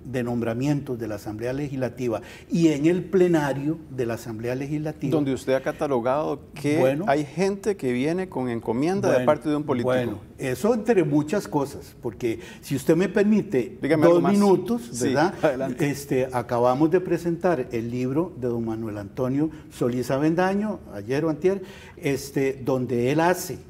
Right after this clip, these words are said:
Speaker 1: un análisis exhaustivo de lo que todos sabemos, pero que a todos se nos olvida y en el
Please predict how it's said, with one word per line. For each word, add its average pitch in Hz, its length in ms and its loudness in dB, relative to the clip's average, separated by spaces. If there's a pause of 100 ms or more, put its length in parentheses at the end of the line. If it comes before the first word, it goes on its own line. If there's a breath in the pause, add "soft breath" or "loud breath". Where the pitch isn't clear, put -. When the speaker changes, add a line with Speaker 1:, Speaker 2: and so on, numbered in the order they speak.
(140)
Speaker 1:
un 120 200 -2
análisis 143 580 -2
exhaustivo 156 720 2 (200 loud breath)
de 151 140 2
lo 147 140 2
que 147 140 -2
todos 202 380 4
sabemos, 220 540 2 (220 loud breath)
pero 156 240 4
que 151 140 2
a 135 160 0
todos 190 300 6
se 233 60 4
nos 214 220 0
olvida 190 540 2
y 147 120 2
en 123 140 -4
el 120 280 -4